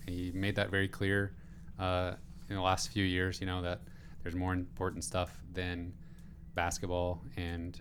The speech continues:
uh, coaching basketball. So, uh, I obviously wish him nothing but the best in the future, but the coaching search has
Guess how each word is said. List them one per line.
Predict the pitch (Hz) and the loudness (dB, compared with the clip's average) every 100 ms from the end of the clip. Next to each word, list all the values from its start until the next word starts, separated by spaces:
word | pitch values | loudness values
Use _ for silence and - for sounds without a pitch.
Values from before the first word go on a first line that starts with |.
| 90 | -4
uh, | 87 87 | -2 -2
coaching | - 92 101 | 0 0 0
basketball. | 95 92 - 98 92 90 | 2 2 0 -2 -4 -4
So, | - 82 80 - - - - - - - | -4 -4 -4 -8 -10 -10 -10 -10 -10 -8
uh, | 95 | -2
I | 92 95 98 98 | 2 4 4 2
obviously | 110 143 147 143 | 2 0 0 2
wish | 127 123 | 4 4
him | 120 117 113 104 | 4 4 2 2
nothing | 98 95 101 | 0 2 0
but | 95 | 0
the | |
best | 92 92 90 - | 2 0 0 -4
in | 98 | -2
the | 92 | -2
future, | - 127 127 135 135 131 - - - - - - - | 0 -2 2 2 2 -2 -8 -8 -8 -8 -8 -8 -6
but | 98 104 104 - - - - | 4 6 6 2 -6 -8 -4
the | 110 107 110 | 0 2 0
coaching | - 139 165 | 2 2 2
search | 147 147 143 139 - | 2 4 2 0 2
has | 135 120 | 2 2